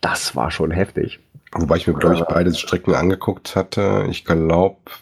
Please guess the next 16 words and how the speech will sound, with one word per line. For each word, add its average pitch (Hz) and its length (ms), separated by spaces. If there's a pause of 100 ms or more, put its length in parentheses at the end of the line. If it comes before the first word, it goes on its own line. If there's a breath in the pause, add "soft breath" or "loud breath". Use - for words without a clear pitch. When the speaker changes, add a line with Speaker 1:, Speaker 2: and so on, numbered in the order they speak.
Speaker 2:
wir 85 300
reden 90 220
entweder 87 380
über 82 180
sechseinhalb 92 640
oder 85 340
acht - 160
Kilometer 95 440
One-Way. 92 500
Du 87 80
musst 85 160
da 85 80
wieder 80 120
runter 85 280
vom 98 200
Berg. 95 240